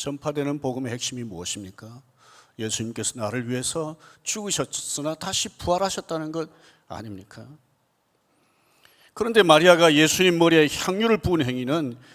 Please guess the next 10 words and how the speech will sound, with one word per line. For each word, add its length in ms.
십자가에서 800
죽으신 920
예수님이 580
바로 340
하나님의 560
아들이요 460
하나님 480
나라 420
왕이신 500
예-, 240